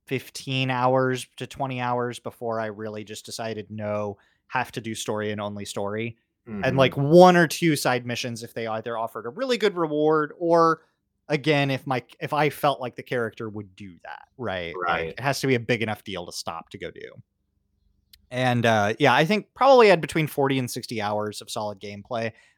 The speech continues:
Speaker 1: I think probably a good twenty to forty hour storyline, like, for the main story.
Speaker 2: I mean, it, oh, basically what happens, i-, i-, it's not exactly the same,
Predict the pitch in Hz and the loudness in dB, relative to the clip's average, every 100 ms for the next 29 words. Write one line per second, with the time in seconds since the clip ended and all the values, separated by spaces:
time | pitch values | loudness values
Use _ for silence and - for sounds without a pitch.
0 | - 131 139 - 131 127 117 120 110 120 | -6 -2 -2 -2 -2 0 2 0 0 -2
1 | 104 - 117 110 107 - 104 101 98 98 | -4 -4 -4 -4 -4 -4 -6 -6 -6 -8
2 | - 101 95 92 95 95 98 - _ _ | -8 -10 -10 -8 -10 -10 -14 -18 _ _
3 | 104 98 - 98 95 92 90 - 82 82 | -8 -6 -6 -4 -2 -4 -4 -4 -4 -4
4 | 82 - _ _ _ 139 147 151 - - | -6 -10 _ _ _ -2 0 0 -2 -2
5 | 190 214 127 190 160 123 110 101 107 110 | -2 0 4 4 4 2 2 2 0 -2
6 | 90 92 - 95 107 123 131 127 - 104 | -4 -8 -10 -12 -10 -8 -6 -8 -4 0
7 | 110 107 - 101 87 104 - 131 123 - | 2 0 -6 -10 -4 -4 -2 -2 0 0
8 | 139 135 139 120 | 0 -2 -4 -14